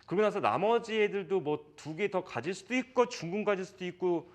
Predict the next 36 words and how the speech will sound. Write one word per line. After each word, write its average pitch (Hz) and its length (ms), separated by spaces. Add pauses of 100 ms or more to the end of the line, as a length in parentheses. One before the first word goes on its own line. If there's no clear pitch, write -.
(340)
허근 269 200
가질 233 200
수도 214 160
있고 196 140
막 147 80
이렇게 156 280
되는 113 220
거잖아. 92 360
그치? 131 340
모르겠잖아, 139 520
여기다. 101 340 (340)
그럼 - 160
얘가 180 180
어떤 - 300
식이 247 160
될지 214 240
모르겠으니까 147 960 (300)
우선은 247 280
뭐 214 60
이렇게 - 140
놔둬볼게. 110 640 (760)
자, 139 220
생각. 214 520 (800)
얘들아, 113 300 (400)
니네 190 140
있잖아. 110 520
삼 277 340
차 247 260
함수의 220 500
근에 156 280
대해서, 104 320
아, 107 100
물론 131 240
이거 117 100
허근 240 240
가지면 196 420